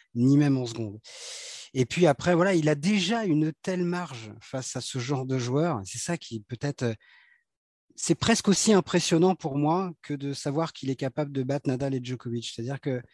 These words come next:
contre des joueurs de ce niveau-là, des, des Londero qui sont pas non plus des, des mauvais joueurs, hein, mais il a une marge qu'ont en général des joueurs qui sont installés depuis, euh, des années dans le top cinq ou dans le top trois.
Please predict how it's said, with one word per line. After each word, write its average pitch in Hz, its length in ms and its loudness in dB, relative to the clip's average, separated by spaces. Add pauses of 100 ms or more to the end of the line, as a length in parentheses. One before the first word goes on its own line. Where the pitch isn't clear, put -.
(680)
contre 156 320 0
des 151 160 2
joueurs 165 340 2
de 156 120 -2
ce - 140 -8
niveau-là, 139 500 -2
des, 127 220 -6
des 127 180 -2
Londero 127 480 -2
qui - 100 -6
sont 104 140 -10
pas 131 180 -8
non 120 140 -6
plus 143 220 -10
des, 113 200 -6 (200)
des 113 80 -2
mauvais 120 260 2
joueurs, 175 320 2
hein, 143 80 -4 (460)
mais 127 140 -2
il 147 120 4
a 170 80 4
une 147 240 4
marge 151 520 2 (120)
qu'ont 165 240 0
en 143 60 0
général 135 500 -2
des 131 120 -2
joueurs 160 340 0
qui - 100 -12
sont 135 220 -8
installés 135 420 -4
depuis, 147 440 0
euh, 104 60 -2 (300)
des 147 340 2
années 147 360 6
dans 147 100 2
le 135 60 0
top 139 240 -6
cinq 180 320 -2
ou 131 100 -8
dans 139 100 -2
le 139 60 -4
top 151 200 -8
trois. 170 300 -8